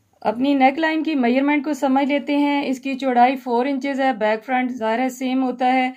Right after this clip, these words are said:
फ्रंट से इसकी डेप्थ हमने थ्री पॉइंट फ़ाइव इंचेस रखी है और बैक से वन इंच कम करके टू पॉइंट फ़ाइव इंचेस रखी है। लेकिन जब हम अब कपड़े पे इसको पेस्ट करेंगे तो दोनों को ज्वाइन करके ही पेस्ट करेंगे।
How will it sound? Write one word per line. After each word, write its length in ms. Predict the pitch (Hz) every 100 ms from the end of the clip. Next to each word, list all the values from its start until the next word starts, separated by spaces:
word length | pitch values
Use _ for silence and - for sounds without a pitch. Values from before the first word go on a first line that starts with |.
| - - -
फ्रंट 240 | 240 262
से 180 | 262 277
इसकी 300 | 262 254 262
डेप्थ 300 | 202 226 233
हमने 260 | 262 247 254
थ्री 180 | 254 269
पॉइंट 260 | 294 294 277
फ़ाइव 260 | 269 262
इंचेस 280 | 269 262 262
रखी 280 | 262 262 269
है 240 | 269 262 262 - -
और 120 | - 220
बैक 260 | 220 240
से 160 | 240 285
वन 260 | 233 233 240
इंच 160 | 254
कम 240 | - 233 233
करके 360 | 233 233 269 269
टू 180 | 254 240
पॉइंट 280 | 233 233 240
फ़ाइव 260 | 220 202
इंचेस 260 | 196 202 208
रखी 300 | 190 170 190
है। 120 | 180 170 - - -
लेकिन 420 | 208 240 247 330
जब 180 | 311 294
हम 140 | 285
अब 200 | 269 247 -
कपड़े 260 | 247 285
पे 140 | 294 277
इसको 200 | 269 269
पेस्ट 320 | 262 247 269
करेंगे 420 | - 269 285 285 285
तो 120 | 254 160
दोनों 380 | 196 220 247 294
को 220 | 277 262 247
ज्वाइन 380 | 196 190 208
करके 380 | 233 233 240 254
ही 120 | 277 294
पेस्ट 360 | 220 196 190 -
करेंगे। 460 | 175 170 165 160